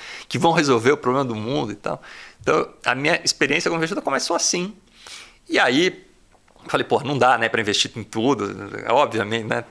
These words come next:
precisa fazer um exercício aqui de, de síntese. Então, eu percebi, e aí entra, cruza com a minha experiência de aprender. Então, eu,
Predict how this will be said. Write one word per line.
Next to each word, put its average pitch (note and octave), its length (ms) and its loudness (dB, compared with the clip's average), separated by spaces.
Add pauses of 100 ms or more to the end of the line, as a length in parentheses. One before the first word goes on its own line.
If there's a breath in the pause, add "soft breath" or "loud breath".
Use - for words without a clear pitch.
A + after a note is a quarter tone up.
(140)
precisa B2 260 0
fazer C3 240 0
um C#3+ 40 0
exercício C3+ 440 2
aqui C3+ 200 -2
de, C#3 480 -2
de B2 180 -4
síntese. B2+ 640 -2 (400 loud breath)
Então, C#3 460 0
eu D3 100 4
percebi, C3+ 920 2
e G#2 60 2
aí G#2 140 2
entra, A2+ 400 -2 (200)
cruza C3+ 480 6
com A2 120 -2
a A2+ 60 0
minha A2+ 140 -2
experiência A2 600 2
de A#2+ 220 2
aprender. C#3+ 640 0 (400 loud breath)
Então, - 260 -6
eu, - 80 -8